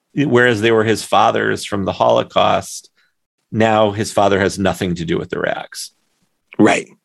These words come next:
Speaker 2: A legacy hero no more.
Speaker 1: And that's really it for that,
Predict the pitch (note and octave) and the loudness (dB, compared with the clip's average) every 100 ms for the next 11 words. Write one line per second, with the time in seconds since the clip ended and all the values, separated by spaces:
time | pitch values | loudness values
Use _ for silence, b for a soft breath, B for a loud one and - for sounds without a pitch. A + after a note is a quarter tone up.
0 | - C3 C#3+ C#3 B2+ D#3+ A2 C#3+ C#3+ C3+ | 0 2 4 2 2 4 4 4 4 4
1 | B2+ B2 A2 F2 D#2 D2+ - - b b | 4 4 4 2 -2 -6 -10 -20 b b
2 | _ _ - E3 F3 - _ E3 E3+ - | _ _ 0 0 0 -6 _ -4 -4 -6
3 | - - - - G3+ F3+ B2 - - - | -12 -14 -6 -4 -2 -2 -2 -4 -6 -4
4 | G#2+ A#2 C3+ | 0 0 -2